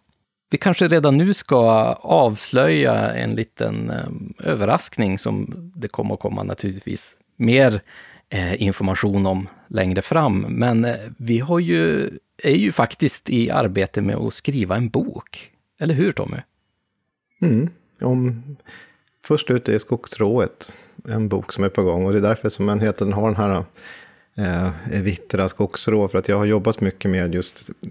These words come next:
Speaker 2: titta på <laughs> sägner eller, eller berättelser från Norrland som har drag som annars knyts till skogsrået. Så att man gör såna jämförelser i boken lite då och då. För att tä-, täcka in så mycket som möjligt. Och det, det är väldigt kul att skriva en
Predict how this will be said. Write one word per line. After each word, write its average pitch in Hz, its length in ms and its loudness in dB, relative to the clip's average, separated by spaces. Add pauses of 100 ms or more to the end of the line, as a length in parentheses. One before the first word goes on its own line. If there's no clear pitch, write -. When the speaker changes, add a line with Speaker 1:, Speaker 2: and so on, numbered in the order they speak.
(120)
Speaker 2:
titta 101 280 -2
på 90 320 0 (920)
<laughs> 95 280 -2 (540)
sägner 101 560 2
eller, 95 300 2
eller 92 300 0
berättelser 95 720 0
från 90 340 0
Norrland 92 400 0
som 92 200 0
har 120 300 4
drag 85 420 -2
som 90 220 -6 (140)
annars 92 300 -6
knyts - 220 -6
till 87 80 -8
skogsrået. 95 600 -6
Så 104 80 -4
att - 240 -10 (220)
man 107 160 2
gör 107 180 4
såna 101 240 0
jämförelser 113 640 0
i 98 80 0
boken 104 520 -6
lite - 200 -8
då 87 100 -4
och 80 80 -4
då. - 140 -10 (600)
För 101 60 -2
att - 240 -6
tä-, - 120 -4
täcka 98 240 -2
in 87 80 -2
så - 120 -6
mycket 95 200 -4
som 104 140 0
möjligt. 104 360 2
Och 98 60 -2
det, 113 320 0 (840)
det 113 180 0
är 127 60 2
väldigt 120 260 0
kul 104 140 4
att 98 60 0
skriva 95 240 0
en 95 180 -2